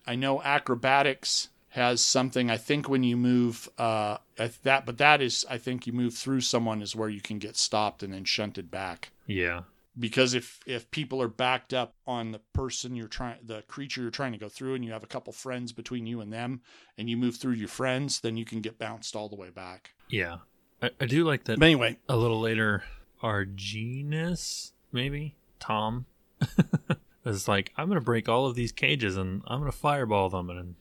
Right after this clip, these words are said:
Speaker 2: Alex
Speaker 1: Yes,
Speaker 2: is like,
Speaker 1: yes, he was.
Speaker 2: <laughs> Alex was just like, "Yeah, I mean, you could do that, but all your friends are there, and, oh yeah, they're not affected by magic,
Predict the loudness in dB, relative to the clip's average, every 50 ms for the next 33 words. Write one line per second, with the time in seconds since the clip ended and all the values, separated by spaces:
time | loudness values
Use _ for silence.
0 | _ _ -6 -4 -4 -4 0 0 0 0 2 2 2 2 2 0 -2 -6 -6 -6
1 | -4 2 4 6 6 6 4 0 -4 -8 -6 -2 0 2 4 4 4 2 2 2
2 | 0 0 2 0 -2 0 2 4 4 2 2 -2 _ -8 -4 -2 0 2 2 2
3 | 4 4 4 4 4 4 4 2 0 -2 -2 0 2 4 6 6 4 4 4 4
4 | 6 6 6 6 6 4 2 4 4 4 4 6 4 4 4 4 4 4 6 4
5 | 2 2 2 2 2 2 0 -2 _ 0 2 4 4 6 6 6 4 4 2 0
6 | -6 -6 -2 0 2 2 2 2 0 0 -2 -4 -4 -2 -2 0 2 2 2 2
7 | 2 0 0 0 0 -2 -2 -4